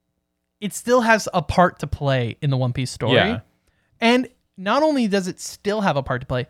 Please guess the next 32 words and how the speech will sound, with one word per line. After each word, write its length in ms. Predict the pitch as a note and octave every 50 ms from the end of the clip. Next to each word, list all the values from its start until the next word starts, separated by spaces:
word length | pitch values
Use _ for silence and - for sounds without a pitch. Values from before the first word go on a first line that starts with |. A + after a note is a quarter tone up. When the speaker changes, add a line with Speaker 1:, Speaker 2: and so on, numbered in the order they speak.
| _ _ -
Speaker 1:
it 80 | F3+
has 180 | F3+ G#3 G#3+ G3
a 60 | F#3+
part 200 | - G#3 G3 F#3
to 60 | G3
play 380 | - - F#3 F3 F3 E3 D3+ - _ _ _ _ _ _ _ _ _ _ _ _ _ _ -
multiple 460 | F#3 E3 F#3 G3+ G#3 G#3 G3+ F#3 F#3+ -
times 440 | - - A3+ B3+ A#3 C#3+ A2+ A#2+
in 60 | C#3+ D2
the 80 | C2 -
story. 380 | - - - G#1+ A#1+ - - _ _ _ _ _ _ _ _ _ _ _ _ _ _ _
You 140 | D#3 D#3+ E3
look 260 | E3 E3 D#3+ D#3 -
at 300 | D#3 C#3+ C#3 - - _ _ _ _ _ _ _
Enies 240 | D3+ D3+ F3 F3+ -
Lobby, 440 | D3+ D3+ F3 F#3+ E3 C#3+ F#3+ A3 - _ _ _ _ _ _ _ _ _ _ _
we 140 | D3 D3+ E3
meet 200 | D#3+ E3 E3 -
the 140 | F3+ - -
other 220 | E3+ F#3+ A3 G#3 F3
giants 560 | C#3+ D3+ C3 B2+ C3 C3+ D3 F3 - - - _ _ _ _ _ _ _ _ _
who 140 | _ F#3+ F3+
are 200 | F#3 F#3 F#3 F#3
literally 540 | E3+ C#3+ C#3 C#3 E3+ G3 G3+ G#3 G3+ G3+ F#3
there 480 | D3+ C#3+ D#3 F3+ F3+ D#3 D3+ D#3 D3+ _
fighting 420 | - D#3 E3+ F3 D3+ D3 D3 D3+ D3
because 440 | D3 C#3+ C#3 - D#3 D3 C#3+ C3+ B2+
they're 160 | D3+ D3 -
told 440 | - - - D3+ D3+ D3+ D3 C#3+ C#3+
that 420 | C3+ C3 C3 B2+ B2+ B2 - _ _ _ _ _ _ _ _ _ _ _ _ _
they 120 | - C#3+
need, 260 | D3 D3+ D#3 D3 D3